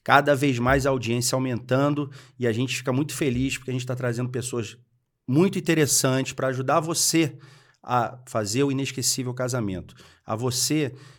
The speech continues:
tirar suas dúvidas, se inspirar. E, e essas pessoas que vêm aqui, que a gente entrevista, são pessoas que realmente têm história pra contar, que têm conteúdo, que sabem o que estão fazendo.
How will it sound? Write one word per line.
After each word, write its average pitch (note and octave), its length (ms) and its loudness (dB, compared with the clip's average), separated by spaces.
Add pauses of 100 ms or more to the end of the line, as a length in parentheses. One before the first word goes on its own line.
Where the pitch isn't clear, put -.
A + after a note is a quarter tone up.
tirar A#2 300 -2
suas G2+ 320 -2
dúvidas, D3+ 580 0
se C3+ 80 -6
inspirar. A#2+ 720 2 (400)
E, A#2 260 -4
e A#2 60 0
essas - 260 -4
pessoas C3+ 380 -4
que C#3 100 -8
vêm B2+ 200 -4
aqui, A#2+ 280 -6
que - 100 -12
a G#2 40 -6
gente A#2+ 240 -6
entrevista, A#2+ 680 -2 (300)
são - 160 -10
pessoas A#2+ 340 -6
que C#3+ 140 -6
realmente D#3 460 0
têm C#3+ 100 -6
história D3 400 2
pra C3+ 140 -4
contar, A#2+ 460 -2
que - 100 -20
têm C3 120 -6
conteúdo, B2 720 -2 (220)
que B2+ 100 -10
sabem D#3 520 2
o - 20 -20
que C3+ 60 -14
estão B2+ 260 -8
fazendo. G2 600 -6